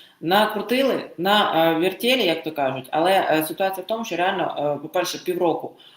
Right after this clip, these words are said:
умовно кажучи, люди не можуть отримувати свої пенсії, бо це от з липня, да, липень, е, ну, жовтень, ладно, не півроку, чотири місяці. От, але тим не менше жахіття.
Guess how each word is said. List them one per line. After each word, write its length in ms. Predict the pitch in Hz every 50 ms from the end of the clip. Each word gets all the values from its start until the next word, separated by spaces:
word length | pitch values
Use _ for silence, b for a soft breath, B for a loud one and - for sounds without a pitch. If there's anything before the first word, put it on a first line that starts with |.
| B -
умовно 360 | 151 160 170 165 156 147 139
кажучи, 320 | 147 143 135 139 - 165
люди 180 | 151 170 160 143
не 100 | 147 143
можуть 280 | 147 151 147 143 143 143
отримувати 440 | 143 147 156 151 147 131 135 139
свої 220 | 139 - 156 151 156
пенсії, 320 | - 269 359 339 - 143
бо 60 | 139
це 180 | 143 - 165 147
от 160 | 123 131 123
з 80 | - -
липня, 260 | 147 143 143 - 139 151 -
да, 280 | 170 190 196 175 151
липень, 400 | 156 190 233 233 - 175 156 139
е, 360 | - - - 135 135 127 131 160
ну, 120 | 165 143 - - - _ _ _ -
жовтень, 340 | 131 147 - - - - 131
ладно, 200 | 139 135 135 127
не 60 | 127
півроку, 340 | 127 160 147 127 123 120 -
чотири 240 | - - - 147 143
місяці. 320 | 135 131 - - - - B B B B B B B B B
От, 180 | - 151 156 156 147
але 140 | 147 151
тим 120 | 151 160 156
не 60 | 165
менше 280 | 170 165 156 - - 135
жахіття. 460 | 135 147 143 - 143 - - -